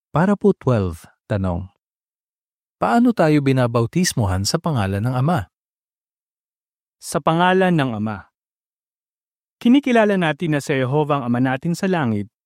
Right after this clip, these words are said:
Speaker 2: na nagbigay sa atin ng buhay. Siya ang Diyos na makapangyarihan sa lahat, ang may lalang ng lahat ng bagay.
Speaker 1: Mababasa sa Apokalipsis four eleven.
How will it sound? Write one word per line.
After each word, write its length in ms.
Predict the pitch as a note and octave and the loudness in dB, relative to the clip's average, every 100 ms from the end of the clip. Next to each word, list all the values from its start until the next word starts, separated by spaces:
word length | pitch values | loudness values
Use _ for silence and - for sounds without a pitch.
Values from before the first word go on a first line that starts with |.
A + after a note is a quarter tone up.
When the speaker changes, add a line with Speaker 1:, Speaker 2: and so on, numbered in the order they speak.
| _ | _
Speaker 2:
na 80 | G#3+ | 2
nagbigay 320 | G#3 G3 G3+ | 4 4 2
sa 240 | - C3 | 2 0
atin 240 | C#3 C#3 B2+ | 0 0 0
ng 80 | A2 | -2
buhay. 480 | G2+ F2+ G2+ F2 D#2+ _ _ _ _ _ _ - | -4 -8 -10 -12 -16 _ _ _ _ _ _ -6
Siya 240 | - D3+ | 0 4
ang 160 | C#3+ C3 | 4 2
Diyos 160 | D#3+ - | 0 2
na 80 | C#3 | 0
makapangyarihan 640 | B2+ - A2+ A2+ C#3+ F3 | 0 -2 -2 0 0 0
sa 160 | F3+ G#3+ | 0 0
lahat, 320 | F#3+ B2+ A2+ - _ _ _ | 0 -2 -4 -10 _ _ _
ang 160 | D#3+ D#3+ | 2 2
may 80 | |
lalang 400 | C#3+ C3+ D3 E3+ | 4 2 2 0
ng 160 | D3+ A#2+ | 0 0
lahat 240 | G#2+ A#2+ - | -2 -6 -6
ng 80 | G2+ | -10
bagay. 480 | F#2+ F2+ F2 F2 F2 _ _ _ _ _ _ _ _ _ _ _ _ _ | -10 -12 -14 -16 -18 _ _ _ _ _ _ _ _ _ _ _ _ _
Speaker 1:
Mababasa 560 | A2 G#2 G2+ B2+ D#3 F3+ | -4 -2 0 2 2 0
sa 240 | D#3+ D3+ | -2 -2
Apokalipsis 800 | A2+ B2 - D#3+ G3 - A2+ A2 | -4 -4 -2 -2 -2 -2 -4 -4
four 320 | - - A2 A2 | -4 -2 0 0
eleven. 640 | G#2+ F#2+ F2+ E2+ D#2+ F2+ | -2 -4 -4 -6 -8 -14